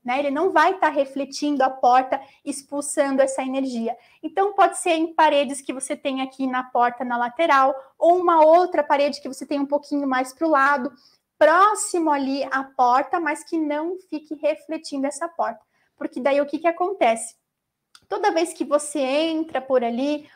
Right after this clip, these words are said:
ou que entra, né, uma pessoa na sua casa, ou que, é, entra ali, às vezes, alguma energia mais densa, algo que você trouxe ali com você de fora,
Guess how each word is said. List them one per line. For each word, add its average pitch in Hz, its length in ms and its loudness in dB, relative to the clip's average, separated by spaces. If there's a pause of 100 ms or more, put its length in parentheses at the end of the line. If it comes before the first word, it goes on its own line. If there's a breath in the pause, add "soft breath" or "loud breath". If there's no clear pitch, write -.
(140 loud breath)
ou 277 160 6
que 277 220 -4
entra, 320 580 0
né, 269 160 -2
uma 262 200 -4
pessoa 269 360 -4
na 262 140 -4
sua 262 160 -6
casa, 262 440 -2
ou 294 100 2
que, - 340 -12 (160)
é, 247 480 -2 (260)
entra 370 380 0
ali, 285 160 -2
às 330 80 -2
vezes, 311 140 -4
alguma 285 260 -2
energia 277 380 -2
mais 262 240 -2
densa, 277 800 -4
algo 285 320 0
que 277 120 -12
você 247 240 -10
trouxe 262 400 -2
ali 269 140 -4
com 262 160 -10
você 240 300 -4
de 240 240 -12
fora, 277 360 0